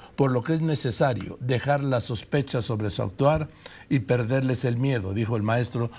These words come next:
José Antonio Pérez Islas. Es la Gaceta de la unam y este es hoy, porque es jueves, el comentario del doctor Héctor Aguilar Camín, escritor, historiador, periodista,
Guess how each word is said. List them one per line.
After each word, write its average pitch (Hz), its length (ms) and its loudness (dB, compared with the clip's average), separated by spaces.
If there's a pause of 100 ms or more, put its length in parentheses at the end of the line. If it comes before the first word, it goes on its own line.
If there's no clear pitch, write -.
(100)
José 113 320 -2
Antonio 113 480 0
Pérez 107 500 0
Islas. 101 480 -2 (280)
Es 226 120 6
la 233 120 4
Gaceta 190 420 2
de 180 100 4
la 165 100 4
unam 202 280 2
y 202 80 0
este 220 280 2
es 208 140 0
hoy, 208 320 2 (140)
porque 110 320 0
es 180 80 4
jueves, 226 480 0 (260)
el 165 140 2
comentario 170 500 2
del 180 180 0
doctor 175 460 0
Héctor 185 380 0
Aguilar 165 440 0
Camín, 175 400 -2
escritor, 131 460 0
historiador, 160 680 0
periodista, 160 800 -2